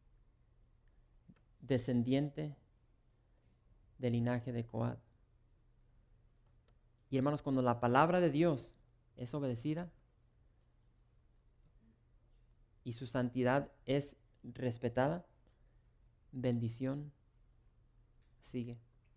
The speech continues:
Y es lo que acabamos de ver. Y este debe ser el deseo de todo cristiano. Debe ser el deseo de cada uno de nosotros aquí en esta mañana.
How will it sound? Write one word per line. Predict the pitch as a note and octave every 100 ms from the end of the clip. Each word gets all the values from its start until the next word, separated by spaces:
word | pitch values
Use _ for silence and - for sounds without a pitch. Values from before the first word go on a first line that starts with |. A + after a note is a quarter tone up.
| _ _ _ -
Y | B2
es | A#2+
lo | A#2+
que |
acabamos | - A2+ A2+ A#2
de | A#2
ver. | B2+ C#3+ - _ _ _ _ _ _ _ -
Y | B2+
este | D3+ E3
debe | D#3 D3+ D3
ser | D#3 D#3 -
el | C3
deseo | A#2+ A#2+ C#3
de | C3+
todo | A#2+ C#3 D3
cristiano. | C#3 A#2+ B2 A#2 A#2 - - _ _ - - _ _ _ _ _ _ _ _ - _ _ _ _ _ _
Debe | C3 B2+
ser | A#2 C#3
el | C3
deseo | A#2 C3
de | B2
cada | B2+ B2+ B2+
uno | B2+
de | B2
nosotros | A#2 A#2 A#2 A#2
aquí | A#2 A#2
en |
esta | A#2 A2+
mañana. | B2 C3 C3